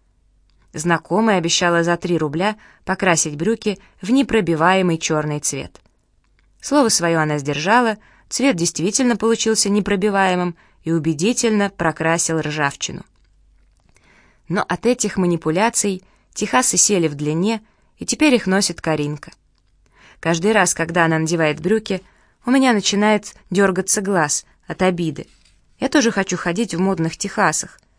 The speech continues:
Но мне не дано. И всё почему? А потому что надо с умом придумывать шифер. Был бы он не таким хрупким,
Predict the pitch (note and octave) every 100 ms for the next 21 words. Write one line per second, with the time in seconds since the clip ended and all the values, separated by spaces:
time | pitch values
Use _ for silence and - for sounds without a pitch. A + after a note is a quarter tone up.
0 | _ _ _ _ _ _ - C#4+ D4 B3
1 | A#3 A3+ F#3 E3+ D#3+ F3+ E3+ _ _ _
2 | E3+ - F3+ E3+ E3+ - G3 D3+ - _
3 | _ _ _ _ E3+ F#3 G#3 G#3 - G3
4 | G3 F#3+ - A3+ A#3 F#3+ E3+ E3+ F3 D#3
5 | D#3 E3+ - F3+ - - _ _ _ _
6 | _ G#3 D4 G#3 G3+ F#3 F#3+ G#3+ F#3+ F3+
7 | - A3+ - - D3